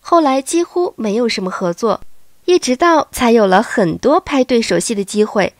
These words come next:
两个人也因此很自然地熟悉起来。韩孝周也说，当时去美国正好朋友们要一起吃饭，所以就去了。对于这个绯闻比较担心的是它会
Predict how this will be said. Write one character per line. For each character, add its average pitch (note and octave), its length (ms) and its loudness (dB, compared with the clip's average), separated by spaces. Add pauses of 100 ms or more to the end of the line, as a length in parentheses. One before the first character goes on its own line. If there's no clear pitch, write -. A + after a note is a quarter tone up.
(380)
两 C4+ 160 2
个 D#4+ 100 0
人 D4+ 240 2
也 B3+ 120 0
因 F4 200 0
此 A3+ 240 -4
很 F#3 300 -4
自 F#4 180 -4
然 A3 200 0
地 F#3 100 -2
熟 F#3+ 220 -4
悉 G#3 200 -6
起 - 160 -6
来。 F3 280 -4 (320)
韩 B3+ 200 0
孝 E4+ 200 0
周 F4 160 0
也 A#3+ 180 0
说， B3+ 300 -2 (260)
当 E4+ 180 2
时 C4 320 -4
去 E4 200 -2
美 G#3+ 180 0
国 G3 240 0
正 D#4+ 240 -4
好 G#3 180 -4
朋 F#3 260 -6
友 D4 120 0
们 A#3+ 220 0
要 A#3 160 -2
一 G#3 80 -6
起 - 200 -10
吃 - 220 -6
饭， B3 300 -2 (180)
所 G#3 240 -4
以 G3+ 140 -4
就 B3 160 0
去 D4 260 -4
了。 G3+ 220 -2 (360)
对 F4 200 0
于 C#4+ 140 -2
这 E4 140 -2
个 D4+ 100 -4
绯 G3 240 -2
闻 F#3+ 220 0
比 A#3 140 -8
较 F3+ 160 -4
担 C4+ 200 -2
心 E4+ 280 -6
的 A3 240 0
是 A3 160 -4
它 A3+ 200 -6
会 G#3+ 240 -2